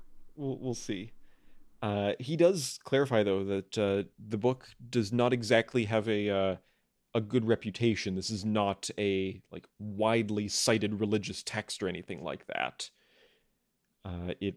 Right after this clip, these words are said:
it talks about the Radiants, and, uh, it, it talks about some, uh, some very contradictory things, like maybe even a, uh, a, an inversion of the order between the Light Eyes and the Dark Eyes,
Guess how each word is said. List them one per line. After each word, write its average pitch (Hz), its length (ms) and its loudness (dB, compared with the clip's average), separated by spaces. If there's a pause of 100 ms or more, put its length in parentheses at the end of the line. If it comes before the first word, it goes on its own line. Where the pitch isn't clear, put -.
it 101 180 -2
talks - 260 -4
about 104 180 2
the 110 80 -4
Radiants, 104 680 0 (800)
and, 98 280 0
uh, 98 300 4
it, 101 160 -4
it 104 160 -4
talks 110 300 0
about 107 320 2
some, 107 360 -2
uh, 101 340 -2 (120)
some 107 240 -6
very 117 600 0
contradictory 120 600 -6
things, 120 520 -6
like 104 280 -2 (360)
maybe 117 560 -2
even 107 640 -2 (200)
a, 110 260 0
uh, 110 340 2 (600)
a, 120 220 0
an 123 100 4
inversion 131 500 2
of 131 120 -2
the 131 140 0
order 151 320 2
between 117 440 -2
the 120 80 -2
Light 120 240 0
Eyes 139 280 -2
and 151 100 -10
the 147 60 -10
Dark 143 280 -2
Eyes, - 560 -6